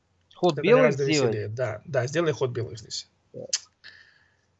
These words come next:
Speaker 1: Тут вот че удобно, можно как бы это быстро анализировать, расставлять. Оп, все.
Speaker 2: Вот это вот известная классическая позиция. Значит, оказывается, у белых труднейшая ничья ходом только
Speaker 1: Перевернуть
Speaker 2: Ц Б два.
Speaker 1: за черных, да, ее?
Speaker 2: Ну, поверни на черных, как хочешь,
Speaker 1: Так.
Speaker 2: да, то есть.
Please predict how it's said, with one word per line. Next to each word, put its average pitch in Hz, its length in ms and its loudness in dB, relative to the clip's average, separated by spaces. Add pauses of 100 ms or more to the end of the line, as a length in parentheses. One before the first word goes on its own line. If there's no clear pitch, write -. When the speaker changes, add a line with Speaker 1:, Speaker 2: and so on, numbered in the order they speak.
(500)
Speaker 1:
Тут 185 140 -4
вот 220 160 2
че 262 160 2
удобно, 240 480 6
можно 185 320 2
как 151 260 0
бы 147 140 0
это 156 160 -2
быстро 117 560 -4 (200)
анализировать, 120 800 -4
расставлять. 113 680 -10 (360)
Оп, 156 200 -10 (400)
все. - 280 -12 (760)
Speaker 2:
Вот 139 180 -8
это 202 160 2
вот 202 140 2
известная 185 360 2
классическая 175 460 -4
позиция. 180 460 -2
Значит, 135 380 -8
оказывается, 202 480 0
у - 20 2
белых 196 220 2
труднейшая 180 460 -4
ничья 202 260 0
ходом 165 280 -4
только 170 220 8
Speaker 1:
Перевернуть 214 400 6
Speaker 2:
Ц 190 40 -2
Б - 20 -6
два. - 0 -
Speaker 1:
за 180 120 4
черных, 240 460 2
да, 175 160 4
ее? 139 240 0 (500)
Speaker 2:
Ну, 208 140 -10
поверни 214 320 2
на 180 100 0
черных, 165 320 -4
как 127 140 -10
хочешь, 123 260 -6
Speaker 1:
Так. 104 120 -4
Speaker 2:
да, 120 40 -6
то 117 80 -10
есть. - 260 -10